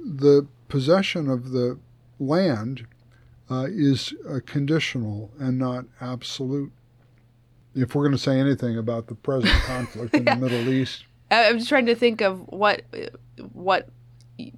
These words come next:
Speaker 2: do you actually derive from that then? Are you j-, just trying to segment out the religious interpretation of the State of Israel from the political and legal questions regarding the State of Israel?
Speaker 1: I think that what we have to say religiously to our brother and sister Jews particularly, and,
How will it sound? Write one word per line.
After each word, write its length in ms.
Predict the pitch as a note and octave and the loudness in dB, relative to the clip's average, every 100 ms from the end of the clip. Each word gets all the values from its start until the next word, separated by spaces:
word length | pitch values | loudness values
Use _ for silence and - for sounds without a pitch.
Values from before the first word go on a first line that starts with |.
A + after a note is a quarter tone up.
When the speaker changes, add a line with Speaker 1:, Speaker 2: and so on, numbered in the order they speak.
| - - - | -20 -18 -8
Speaker 2:
do 80 | |
you 120 | G3 G3 | 0 2
actually 360 | G3+ - G3+ | 2 -2 -6
derive 480 | F3 F3 F3+ G3 G3 | -4 -2 2 2 0
from 180 | F#3 D#3+ | -4 -4
that 220 | D#3+ C#3 | -2 -2
then? 180 | C#3+ C#3+ | -4 -4
Are 220 | C#3 E3 | -4 -2
you 180 | F3+ F#3 | -2 -4
j-, 160 | - | -6
just 340 | F3 G3 F#3+ - | -8 -4 -4 -2
trying 200 | G3 F3+ | -2 0
to 80 | F3 | 0
segment 500 | G#3 F#3+ F#3 F3 - | 0 0 -2 -4 0
out 300 | E3+ F3 - | 2 2 2
the 140 | F3+ | -2
religious 580 | E3 F3 F3 G3 A#3+ A#3 | -2 -4 -2 0 -2 -2
interpretation 720 | G#3+ G#3+ A3 G#3+ G#3 G3+ A3 | -4 -2 -4 -2 -2 -2 -2
of 60 | G3 | -6
the 80 | G3 | -4
State 220 | G3+ G3+ | -2 -2
of 100 | F3 | -2
Israel 420 | F#3 F#3 F#3+ F#3 | -4 -2 0 0
from 200 | F#3 E3+ | -2 -6
the 80 | E3 | -8
political 440 | F3 F#3 F3 F3+ | -6 -6 -4 -4
and 140 | F3 D#3+ | -4 -4
legal 300 | F3 G3 G3+ | -4 -4 -2
questions 520 | G3 G3 - G3 F#3 | -2 -4 -4 -8 -8
regarding 380 | F#3 F#3 F#3+ G3 | -4 -2 -2 -4
the 100 | F#3+ | -6
State 240 | - G3 | -4 -4
of 120 | F#3+ | -2
Israel? 500 | F#3 F#3+ G#3 G#3 A3 - - - - - - - - _ | -4 -6 -6 -4 -6 -8 -20 -20 -20 -20 -20 -20 -20 _
Speaker 1:
I 120 | C#3 | 2
think 320 | C#3+ F3 D#3+ - | 4 4 2 4
that 120 | C#3+ | 4
what 240 | D3+ D#3+ | 6 2
we 140 | D#3+ C#3 | 4 2
have 260 | D#3 C3+ | 2 -2
to 80 | C#3 | -6
say 300 | - D3 C3+ | 2 6 6
religiously 920 | B2 B2 C3+ D3+ C#3 - B2 A2+ A#2 | 6 4 4 4 0 0 2 4 4
to 220 | A#2 C3+ A#2+ | 2 0 2
our 140 | A#2 | 2
brother 420 | A2+ B2+ B2+ B2 | 2 2 2 2
and 140 | A#2 A2+ | 0 -2
sister 500 | - C3+ - A#2+ G#2+ | -2 -2 0 -2 0
Jews 520 | G#2 C3 C3 A#2+ - | 0 0 2 0 -2
particularly, 840 | - A2+ D3 D3 A#2+ A2 A2 A2+ | -6 0 0 0 -2 -2 0 0
and, 200 | A2 A#2 | 0 -4